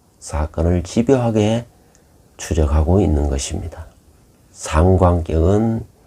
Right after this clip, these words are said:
형신으로서 역용하는 것이 일반적인 것입니다. 그러나 이 사주에는 역용할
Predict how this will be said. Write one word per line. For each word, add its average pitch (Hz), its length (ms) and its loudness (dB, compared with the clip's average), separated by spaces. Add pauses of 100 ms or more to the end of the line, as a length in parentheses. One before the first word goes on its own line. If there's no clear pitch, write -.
(120)
형신으로서 98 1400 0
역용하는 110 800 4
것이 92 640 -2 (200)
일반적인 82 760 4
것입니다. 80 560 -4 (280)
그러나 90 640 4 (1400)
이 117 280 4
사주에는 85 1080 4 (580)
역용할 95 840 4